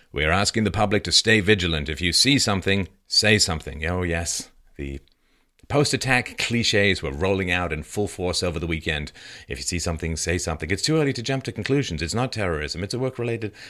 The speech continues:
it's a workplace violence-related incident. It's an accident. It's a gas leak. Uh, we're not gonna change anything. We're not gonna be cowed. We're not gonna be, uh, beaten down. We're not gonna, but then we're gonna change everything. We're gonna, <laughs> but more police are gonna be out on the streets." Uh, uh, it's crazy. So if you see something, say something,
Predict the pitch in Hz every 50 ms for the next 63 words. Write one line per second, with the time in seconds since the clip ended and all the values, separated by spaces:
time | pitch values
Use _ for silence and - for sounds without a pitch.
0 | - - 98 104 104 135 135 - 123 117 113 - - 80 95 104 117 110 104 110
1 | 104 - 101 117 123 131 113 113 113 143 156 - - - 78 76 73 71 80 -
2 | 107 127 143 151 143 - - 87 78 76 78 90 - 123 - 143 147 151 151 -
3 | - 104 78 71 67 - 87 80 80 80 - - - - 120 131 123 - 131 127
4 | 117 - 139 135 135 123 147 156 143 - 85 73 73 80 87 92 104 - 127 120
5 | 131 135 - - 160 160 156 117 - - 87 85 85 92 95 - - 95 110 104
6 | 120 123 117 - - - - - - - 90 92 95 85 80 - 131 139 - 135
7 | 117 127 123 139 135 127 104 87 90 98 98 - 107 98 92 - - - - _
8 | _ - 104 101 104 104 107 - - 95 127 120 131 120 117 - 131 127 135 131
9 | 151 139 147 123 - 104 80 76 85 90 107 - - - - - - - - -
10 | 110 101 92 113 135 135 - 156 165 185 170 - 135 135 120 131 127 131 135 139
11 | 135 139 - - 180 175 151 - - 78 - - - - - - - - - _
12 | - - 67 67 67 - - - - 67 71 67 67 64 - - - _ _ _
13 | _ _ _ _ _ - 117 110 - 113 107 - 147 - - 120 104 104 92 -
14 | - 92 90 - 85 80 87 85